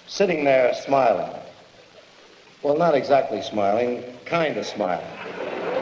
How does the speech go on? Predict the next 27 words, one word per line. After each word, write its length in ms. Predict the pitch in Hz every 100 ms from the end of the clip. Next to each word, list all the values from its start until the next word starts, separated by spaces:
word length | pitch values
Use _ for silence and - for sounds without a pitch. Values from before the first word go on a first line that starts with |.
| - - 277
<clears throat> 600 | 262 - - 151 117 - - - - - - - -
He 120 | 147
finishes, 540 | 151 240 233 - 185 170
and 100 | 165
then 380 | 180 165 139 -
there's 160 | 160 147
a 60 | 151
long 260 | 170 160
silence. 720 | - 143 123 98 - - - -
Finally, 280 | - 143 151
the 120 | 135
producer 420 | 120 131 147 147 120
speaks. 580 | - 147 - - - - - - - - - - _ _ -
"Well," 320 | - 214 196
he 80 | 160
says, 400 | - 160 156 - -
uh, 460 | 139 139 135 135 - - - - - - -
"I 100 | -
don't 200 | 175 131
know, 320 | 135 127 123 135
but 120 | 113
it 100 | 107
does 220 | 139 -
have 160 | 120 104
a 40 |
great 320 | 117 123 -
part 240 | 117 107